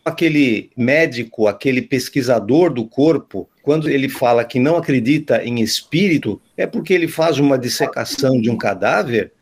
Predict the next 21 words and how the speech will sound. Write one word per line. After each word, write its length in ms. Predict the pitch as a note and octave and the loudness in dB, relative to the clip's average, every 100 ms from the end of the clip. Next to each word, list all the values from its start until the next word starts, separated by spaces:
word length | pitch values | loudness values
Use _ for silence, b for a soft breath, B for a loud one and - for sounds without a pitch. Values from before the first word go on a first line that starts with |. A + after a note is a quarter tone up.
| - | -4
e 40 | G3+ | -2
ele 120 | G3 | 2
não 140 | A3 | 2
encontra 440 | A3+ A3+ A3+ A3+ E3 | 2 2 0 2 0
ali 280 | D#3+ G#3 | 2 2
nenhum 220 | E3+ D#3+ A#3 | 2 2 2
vestígio 640 | A3 - - G#3+ E3 D#3 | 0 -2 0 2 2 2
de 80 | C#3+ | 2
um 100 | C#3+ | 2
espírito. 800 | B2+ - - C3+ A2+ A2 - - _ _ - | 0 -6 0 2 2 0 -4 -12 _ _ -6
É 80 | - | -4
claro, 380 | - G3+ D3 | 0 2 4
o 60 | B2+ | 2
espírito 480 | C3+ - F3+ F#3+ F3 | 0 -2 -2 0 0
não 140 | F3+ | -2
se 140 | F3 D#3 | -2 -4
submete 680 | F3+ C#3+ C3 E3 E3 - | -2 0 2 0 -2 -2
às 220 | C3+ B2 A2 | 0 0 -2
regras 420 | B2+ C#3+ B2 A2+ | -2 -2 -2 -2
da 120 | A#2+ | 0
matéria, 580 | A2 G2 B2+ C#3 B2+ | -2 -2 0 2 0